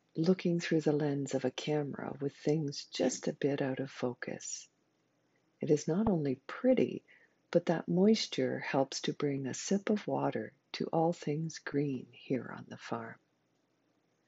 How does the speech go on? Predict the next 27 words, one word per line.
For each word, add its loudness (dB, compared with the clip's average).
With 4
the 4
sultry 4
summer 4
days 4
and 2
nights 0
upon 0
us -8
now, -12
it 6
is 6
easy 6
to 0
fall 4
into 0
complaining 0
about -4
the -2
weather. -6
I 2
know 2
that -2
this 2
season 2
does -2
not 0